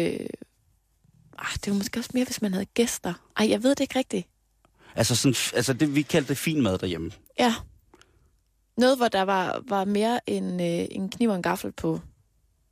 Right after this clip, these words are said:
Speaker 1: på, på bordplanen, ikke? Der var ligesom også en ske.
Speaker 2: Der var en tallerken oven på tallerkenen.
Speaker 1: Ja, eller en ske ved
Speaker 2: Ja,
Speaker 1: siden af
Speaker 2: lige
Speaker 1: glasset.
Speaker 2: præcis. Øhm,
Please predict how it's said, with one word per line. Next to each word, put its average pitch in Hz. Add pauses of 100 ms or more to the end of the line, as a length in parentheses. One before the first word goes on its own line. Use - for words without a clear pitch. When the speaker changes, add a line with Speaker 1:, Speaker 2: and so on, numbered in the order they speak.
(380)
Speaker 1:
på, 180
på 190
bordplanen, 196
ikke? 254 (280)
Der 185
var 185
ligesom 220
også 240
en 233
ske. 240 (220)
Speaker 2:
Der 113
var -
en 110
tallerken 117
oven 117
på 113
tallerkenen. 95 (320)
Speaker 1:
Ja, 214
eller 196
en 185
ske - (220)
ved 202
Speaker 2:
Ja, -
Speaker 1:
siden 214
af 180
Speaker 2:
lige -
Speaker 1:
glasset. 113
Speaker 2:
præcis. - (680)
Øhm, 101